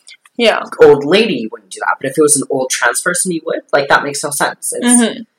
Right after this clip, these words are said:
Speaker 2: just be an ally. Stand up. You know, speak up for the people you care about and everybody in the world, even if you don't know them. You shouldn't allow, you know, assaults to happen or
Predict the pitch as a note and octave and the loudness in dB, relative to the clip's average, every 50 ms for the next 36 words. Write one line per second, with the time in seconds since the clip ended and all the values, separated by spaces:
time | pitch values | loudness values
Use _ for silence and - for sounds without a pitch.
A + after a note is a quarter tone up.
0 | _ _ _ _ _ - E3+ D3+ - - - - - - - C3 C#3 - D3 C#3+ | _ _ _ _ _ 0 0 2 2 0 -2 -4 -8 -16 -18 -16 -8 -4 -2 0
1 | C#3+ C#3+ B2+ G#2+ B2+ C3 B2 - - - - - - - C#3+ B2+ B2+ B2+ A#2+ G#2+ | 2 2 2 0 -2 -2 -4 -8 -10 -12 -12 -8 -4 -2 0 0 2 2 2 0
2 | G2+ - - _ _ _ _ _ _ _ _ _ _ _ _ _ _ _ _ _ | 0 -4 -8 _ _ _ _ _ _ _ _ _ _ _ _ _ _ _ _ _
3 | - D#3+ D3 C3+ B2 A2+ A2 B2+ - - - - - - - D3 D3 C#3+ - C3+ | -6 -2 -2 0 0 -2 -4 -6 -8 -8 -6 -4 -4 -2 0 0 0 0 0 0
4 | B2 A#2 - - - - C#3 B2+ B2 A#2 - B2 A#2+ A#2 A#2+ B2 B2 A#2+ - B2 | 0 0 -2 -6 -8 -6 -4 -4 -4 -4 -6 -6 -4 -2 -2 -2 -4 -4 -2 -2
5 | B2+ A#2 A2+ A#2 A2+ - A#2+ B2 A#2 A#2 A2+ - - - _ _ _ _ _ _ | -2 -2 -2 -6 -8 -8 -10 -10 -12 -12 -16 -20 -20 -20 _ _ _ _ _ _
6 | _ - A#2+ A#2+ B2+ C3+ C#3+ D3 C#3+ C#3+ C3+ D3 D3 C3+ C3 C#3 C3+ B2 - - | _ 0 2 2 4 4 4 4 4 4 4 4 4 4 4 2 -2 -2 -4 -6
7 | - B2+ B2+ B2 A2+ - A2+ G2+ - G2 G2+ G#2+ A2 G#2+ - - A#2 A2+ G#2+ - | -8 -4 -2 -2 -2 -2 -4 -8 -8 -10 -12 -12 -10 -8 -8 -8 -8 -8 -6 -6
8 | A2+ A2 A2 A#2 A2+ A2 A2 A2 G#2+ G#2+ - _ _ - B2 A#2+ G#2 G#2+ - - | -6 -2 0 2 4 4 4 2 0 -4 -8 _ _ -8 -6 -4 -4 -4 -2 -2
9 | - - A#2+ G#2+ G2+ - - - - G2+ G2 - - - G#2+ A2 A2+ A#2+ A#2+ - | -2 0 0 -2 0 -2 -2 0 0 0 0 -2 -2 -6 -8 -6 -6 -6 -6 -6